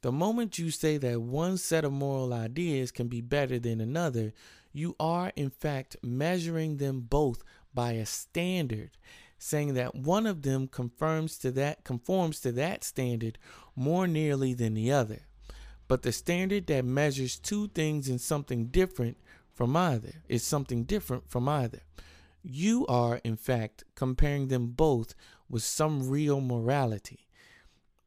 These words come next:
admitting that there is such a thing as a real right, independent of what people think,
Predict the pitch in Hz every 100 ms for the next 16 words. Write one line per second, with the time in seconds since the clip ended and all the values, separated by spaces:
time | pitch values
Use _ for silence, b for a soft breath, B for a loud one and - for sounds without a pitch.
0 | _ _ _ _ _ - 117 123 180 190
1 | 147 127 120 117 143 147 127 117 - 180
2 | 175 147 - - 151 127 120 - 113 110
3 | 113 107 113 147 131 120 113 107 107 135
4 | 117 - _ - - b b b b b
5 | b b - 175 185 160 - 175 160 131
6 | 120 123 131 - 139 - 110 - 151 120
7 | - -